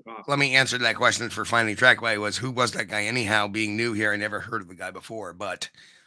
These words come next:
Speaker 2: um, well, if you're familiar with, uh, Doctor Matt Johnson or, um,
Speaker 1: It's his brother. <laughs> No.
Speaker 2: uh, you know, o-, or, uh, James Laps-,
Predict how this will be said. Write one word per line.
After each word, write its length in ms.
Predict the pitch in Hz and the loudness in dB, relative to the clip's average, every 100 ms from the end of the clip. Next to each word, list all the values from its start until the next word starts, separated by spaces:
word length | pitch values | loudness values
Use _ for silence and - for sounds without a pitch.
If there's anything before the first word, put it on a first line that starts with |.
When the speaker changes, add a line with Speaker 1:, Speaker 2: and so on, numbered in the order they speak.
| _ _ | _ _
Speaker 2:
um, 400 | 120 113 110 117 | 2 4 4 2
well, 240 | 120 113 | 4 4
if 260 | 107 104 90 | 2 -8 -8
you're 160 | 175 175 | -8 -6
familiar 480 | 117 110 107 101 | -4 -2 -2 -2
with, 240 | 98 95 90 - | -4 -8 -12 -20
uh, 320 | _ _ _ 95 | _ _ _ 0
Doctor 320 | 110 107 107 | 4 4 0
Matt 300 | 101 95 92 | -6 -6 -6
Johnson 720 | 95 113 120 117 95 82 104 - _ _ _ _ _ | 2 6 6 6 0 -6 -10 -12 _ _ _ _ _
or, 420 | 95 101 101 98 | -6 -4 -2 -2
um, 420 | 98 92 87 87 98 - - _ - | -4 -6 -6 -8 -10 -12 -14 _ -6
Speaker 1:
It's 180 | 311 302 | -6 -4
his 180 | 233 175 | -6 -6
brother. 480 | 196 202 185 165 151 | -6 -6 -8 -12 -14
<laughs> 500 | - - - - - | -14 -10 -8 -6 -2
No. 120 | 127 | -2
Speaker 2:
uh, 280 | 90 85 71 - 262 - - - - - _ _ | -2 -4 -8 -12 -14 -6 -8 -8 -16 -18 _ _
you 100 | 107 | -10
know, 300 | 92 82 80 71 | -8 -10 -12 -6
o-, 160 | 104 101 113 | -6 -4 0
or, 360 | 110 104 101 | 2 2 2
uh, 340 | 98 90 87 82 _ _ - | 0 -2 -4 -10 _ _ -8
James 260 | 113 107 95 | -4 -4 -2
Laps-, 340 | 101 85 - | -2 -2 -4